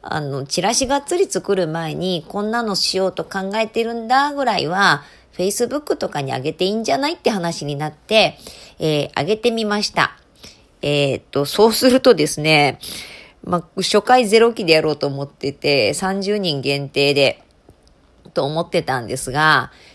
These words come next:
えーっと、現時点で昨日夜からもう怒涛に問い合わせが来て、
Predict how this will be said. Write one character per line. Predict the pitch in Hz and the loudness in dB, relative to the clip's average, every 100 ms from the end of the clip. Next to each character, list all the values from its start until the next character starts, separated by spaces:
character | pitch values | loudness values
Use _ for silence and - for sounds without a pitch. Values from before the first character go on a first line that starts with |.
| _ | _
え | - 160 | -4 -4
ー | |
っ | |
と、 | 160 156 | -2 -2
現 | 175 254 | 0 -2
時 | 208 | -2
点 | 175 | -2
で | 151 147 | -2 -4
昨 | 202 | -4
日 | 226 | 2
夜 | 233 220 | 2 2
か | 185 | 0
ら | 156 | -2
も | 151 | -4
う | 135 | -4
怒 | 165 | -4
涛 | 165 220 226 | 0 0 0
に | 226 214 | -2 -2
問 | 214 214 | 0 2
い | 208 | 2
合 | |
わ | 196 | 0
せ | 190 180 | -2 -4
が | 180 | -4
来 | - | -6
て、 | 180 165 160 143 - | -6 2 2 2 -2